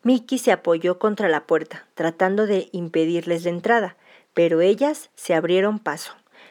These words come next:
Mickey intentó detenerlas, pero las escobas pasaron encima de él. "¡Soy brujo!", gritó Mickey, desesperado.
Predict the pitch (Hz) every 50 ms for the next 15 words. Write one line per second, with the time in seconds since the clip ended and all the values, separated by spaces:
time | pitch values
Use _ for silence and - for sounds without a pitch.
0 | _ - - 233 262 247 - - - 220 226 240 - - 185 175 160 165 165 160
1 | 156 170 156 156 160 160 - 175 196 226 240 233 196 170 170 - - - _ _
2 | _ _ _ - - - _ _ - - 190 180 170 165 160 160 165 160 - -
3 | - 247 262 277 285 269 - - 165 160 160 - 190 196 214 214 208 175 165 165
4 | - 190 190 202 214 220 196 208 190 165 - 160 - _ _ _ _ _ _ _
5 | - - - _ _ - - - 311 320 339 330 285 262 302 320 330 320 330 330
6 | 294 294 240 202 185 180 180 185 185 - 214 208 214 220 233 220 220 - 180 160
7 | 156 170 - 185 180 - - 180 175 165 160 151 - -